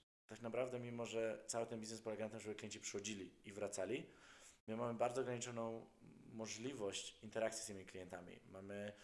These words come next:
bardzo mało narzędzi do robienia tego. Mm, i, i, i, i myślę, że tutaj wyzwaniem było kilka aspektów, e, na początku, bo wtedy jeszcze nie myślałem o budowie Embargo, po prostu zastanawiałem się, dlaczego jako dyrektor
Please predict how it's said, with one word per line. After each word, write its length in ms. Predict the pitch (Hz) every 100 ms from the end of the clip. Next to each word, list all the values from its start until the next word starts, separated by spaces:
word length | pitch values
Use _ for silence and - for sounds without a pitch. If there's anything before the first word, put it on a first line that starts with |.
| - - _ -
bardzo 360 | - 104 104
mało 200 | 113 110
narzędzi 420 | 110 110 113 107 101 -
do 160 | - 98
robienia 360 | 92 92 90 90
tego. 380 | 90 92 139 175 - - - _ -
Mm, 400 | 104 104 104 107 -
i, 400 | 110 113 113 110
i, 300 | - 104 110
i, 220 | 110 113 110
i 40 |
myślę, 300 | 117 120 131
że 160 | 117 120
tutaj 460 | - - 120 123
wyzwaniem 640 | 110 110 113 120 120 120 120 - -
było 480 | - - - 113 113
kilka 320 | 113 135 123
aspektów, 580 | 98 - 92 - 110 123 - - _ _ _ _ _ - -
e, 240 | 104 98
na 120 | 101
początku, 560 | 101 104 101 92 - 117
bo 160 | 113 95
wtedy 300 | - 110 98
jeszcze 180 | -
nie 60 | 98
myślałem 280 | 95 123 110
o 40 |
budowie 260 | 98 98 95
Embargo, 280 | 95 92 95
po 100 | 90
prostu 360 | 92 - 95 87 - - -
zastanawiałem 440 | 92 107 95 98
się, 100 | -
dlaczego 500 | 98 - 101 98 95 - -
jako 360 | - 101 101 95
dyrektor 520 | 95 101 98 101 98